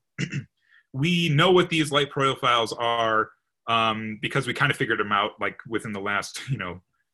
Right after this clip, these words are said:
fifty, seventy years, I don't know. So we know what galaxies' light profiles look like. And that's what GalFit does. It's like, "Okay, let's try to fit different known galaxy light profiles to these sources."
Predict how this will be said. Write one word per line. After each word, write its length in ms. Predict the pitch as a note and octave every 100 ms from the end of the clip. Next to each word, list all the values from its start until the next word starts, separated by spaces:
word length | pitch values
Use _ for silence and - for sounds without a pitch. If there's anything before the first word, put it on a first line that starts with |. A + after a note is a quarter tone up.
| _ -
fifty, 480 | G#2+ A2 G2+ G2 - - -
seventy 880 | - - - - G#2+ G#2 G#2 G#2 G2+
years, 480 | G2+ G2+ G#2 G#2 A#2
I 80 | G2
don't 120 | G2+
know. 140 | F#2+ - _ _ _ _
So 140 | -
we 100 | C#3+
know 240 | D3 D#3+ F#3+
what 180 | E3 -
galaxies' 800 | C3 C3+ B2+ C3 A2+ G#2+ G2+ -
light 220 | A2 G2+
profiles 400 | A2 F#2 F2+ G2
look 160 | A#2+
like. 200 | - E2+
And 100 | A2 A2
that's 220 | C3 C3+
what 120 | B2
GalFit 440 | G#2+ G2+ F#2 G2+ -
does. 400 | E3 F#2+ - F2
It's 140 | E2+
like, 160 | F2+ A2
"Okay, 180 | G#2
let's 160 | A2+ A2
try 240 | - C3+
to 80 | A#2+
fit 400 | - - A#2+ - - _ _ _ _ -
different 440 | B2+ - A#2+ F2
known 400 | G#2+ B2 C3 B2+
galaxy 320 | A2+ A2 -
light 200 | G2+ G#2
profiles 420 | - F#2+ G2+ F2
to 60 | -
these 180 | F2+ -
sources." 540 | E2+ - - - -